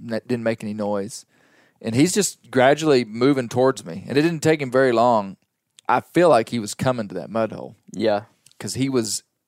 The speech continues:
Speaker 1: if he had stayed on his trajectory, he would have walked within, like, five yards of me, which I thought that's what he was gonna do.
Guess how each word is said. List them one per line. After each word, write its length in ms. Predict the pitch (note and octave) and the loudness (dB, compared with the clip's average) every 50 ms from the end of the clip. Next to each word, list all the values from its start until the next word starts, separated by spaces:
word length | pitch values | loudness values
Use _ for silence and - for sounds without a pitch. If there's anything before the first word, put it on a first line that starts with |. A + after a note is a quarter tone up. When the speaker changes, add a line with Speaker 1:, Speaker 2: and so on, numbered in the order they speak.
| _ _ _ _ _ _ _ _ _ _ _ _ - | _ _ _ _ _ _ _ _ _ _ _ _ -6
Speaker 1:
if 100 | - A#2+ | -4 0
he 120 | A#2 D#3 F#3+ | 4 6 6
had 180 | G3 D#3+ B2+ - | 4 4 2 -6
stayed 300 | - - - D3+ D#3 D#3 | -6 0 2 4 6 6
on 140 | D3 C#3 B2+ | 6 4 4
his 120 | A#2+ - | 2 -2
trajectory, 640 | - - B2 G#2+ B2 C3 C3+ C3 - C3 A#2+ A#2+ | -4 -10 -4 0 2 2 2 2 0 0 0 0
he 120 | A2 A2+ B2 | 0 0 0
would 200 | A#2+ A#2 A2+ A2 | 2 2 2 2
have 120 | G#2 F2 | 0 -2
walked 380 | G2 G2+ A2 G#2+ A2 G#2 - - | 0 2 2 2 2 2 -2 -8
within, 240 | G#2+ G2+ G#2+ G#2 G2+ | -6 -4 -4 -4 -4
like, 240 | G2 F#2 E2 - | -4 -6 -6 -8
five 340 | - - G#2+ G#2 G#2 G#2 F#2+ G2 | -6 -2 -2 0 0 -2 -2 -2
yards 360 | F#2+ G2 G2 F#2+ G2 G2+ - | -2 -2 -2 -2 -4 -6 -10
of 140 | F2+ E2 D#2+ | -12 -12 -12
me, 220 | D2 D2 D2+ _ _ _ _ _ _ _ - | -16 -18 -18 _ _ _ _ _ _ _ -8
which 160 | B2 A#2+ - | -6 -2 0
I 80 | C3 G#2+ | 0 0
thought 320 | - - C#3+ D3 D3 - | 2 2 2 2 2 0
that's 180 | - A#2+ - - | -2 -6 -6 -4
what 120 | A2+ A2 | -6 -4
he 80 | G#2+ G#2+ | -4 -6
was 100 | G2+ - | -8 -8
gonna 140 | A2 F#2+ E2+ | -12 -12 -10
do. 280 | F2 F#2 G#2 G#2 - | -8 -6 -6 -6 -6